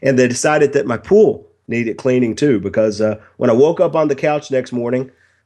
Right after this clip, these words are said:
I started, you know, doing the little game of hide and seek for my wallet and my keys and my cell phone,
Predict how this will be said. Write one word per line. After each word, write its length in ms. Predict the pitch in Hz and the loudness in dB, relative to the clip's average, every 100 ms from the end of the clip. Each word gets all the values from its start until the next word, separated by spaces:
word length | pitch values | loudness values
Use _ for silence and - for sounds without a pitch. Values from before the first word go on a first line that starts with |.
| _ _ - | _ _ -12
I 60 | |
started, 360 | - 139 131 127 | 0 0 2 0
you 80 | 131 | 0
know, 120 | 120 | 2
doing 180 | 135 131 | 0 2
the 80 | |
little 180 | 131 135 | -2 -2
game 220 | 123 131 | -2 -2
of 80 | 117 | -2
hide 160 | 131 131 | -4 -4
and 140 | 120 | -4
seek 260 | - 135 131 | -4 -6 -6
for 100 | 120 | -6
my 80 | 110 | -2
wallet 400 | 113 127 135 127 | 2 2 0 -2
and 80 | |
my 80 | 107 | -6
keys 380 | 101 139 139 127 | -4 -4 -2 -2
and 80 | 110 | -4
my 60 | |
cell 260 | 107 139 131 | -2 0 0
phone, 340 | 143 139 143 | 2 2 2